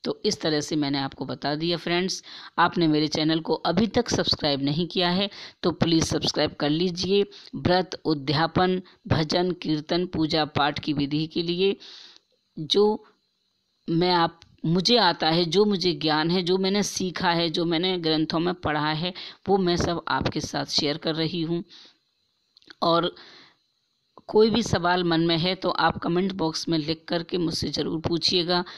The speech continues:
कमेंट्स बॉक्स में आप जब लिखते हैं और मुझसे पूछते हैं तो मुझे अच्छा लगता है। मेरे चैनल को सब्सक्राइब कीजिए, लाइक कीजिए और शेयर कीजिए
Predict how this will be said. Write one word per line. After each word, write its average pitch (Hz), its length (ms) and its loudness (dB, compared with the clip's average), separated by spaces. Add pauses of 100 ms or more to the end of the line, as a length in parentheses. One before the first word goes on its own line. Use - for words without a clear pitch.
(180)
कमेंट्स 165 380 2
बॉक्स 151 320 -2
में 170 200 2 (360)
आप 156 200 0
जब 160 200 -2
लिखते 160 360 -2
हैं 180 280 0 (160)
और 156 140 0
मुझसे 151 300 -2
पूछते 156 400 -4
हैं 165 160 2
तो 151 100 -6
मुझे 151 220 0
अच्छा - 280 -2
लगता 170 360 -2
है। 175 220 -4 (540)
मेरे 170 240 2
चैनल 156 360 0
को 151 140 -6
सब्सक्राइब 165 540 -4
कीजिए, 175 300 -2
लाइक 160 380 -2
कीजिए 175 360 -4
और - 220 -2
शेयर 160 400 4
कीजिए 131 500 -8